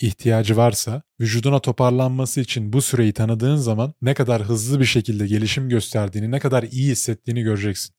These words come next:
Bir diğer işaret uyku problemleri.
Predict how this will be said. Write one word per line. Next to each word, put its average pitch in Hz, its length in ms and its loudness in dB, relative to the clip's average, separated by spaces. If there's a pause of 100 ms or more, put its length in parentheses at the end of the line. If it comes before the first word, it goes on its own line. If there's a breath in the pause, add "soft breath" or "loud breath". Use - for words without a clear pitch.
(180)
Bir 135 140 0
diğer 175 260 4
işaret 160 480 2
uyku 147 540 2
problemleri. 101 760 0